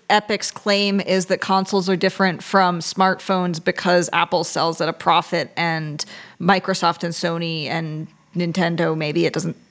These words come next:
really specify this, don't, and therefore they're nicer to developers. And so when Lori Wright was asked, "Well, do you ever, have you ever made a profit on selling an Xbox?"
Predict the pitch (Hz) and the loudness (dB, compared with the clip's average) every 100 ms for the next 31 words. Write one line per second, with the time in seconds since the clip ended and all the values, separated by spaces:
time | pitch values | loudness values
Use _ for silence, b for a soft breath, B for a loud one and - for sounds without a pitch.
0 | - 180 156 160 - 165 156 175 190 - | -18 -6 -4 -2 -2 0 2 4 4 4
1 | 262 226 202 196 185 180 208 202 196 180 | 2 0 -2 -2 0 2 2 2 0 0
2 | 180 175 180 170 170 165 180 175 170 165 | -2 -2 -2 -6 -4 0 2 2 0 -2
3 | - - B B B B 196 190 - 277 | -4 -8 B B B B 2 4 2 2
4 | 240 202 190 175 180 196 185 180 180 190 | 4 2 2 -2 2 2 2 0 -2 2
5 | 208 208 190 175 170 165 - 170 175 170 | 4 6 6 4 0 0 0 -2 0 0
6 | 143 175 175 180 185 220 214 190 - 175 | 0 0 2 2 4 4 4 2 0 -4
7 | 180 175 - 160 170 - 80 - - - | -2 -2 -2 0 0 -2 -6 -8 -6 0
8 | 180 170 160 147 160 - 151 139 - - | 0 0 -6 -6 -6 -2 0 0 -2 -6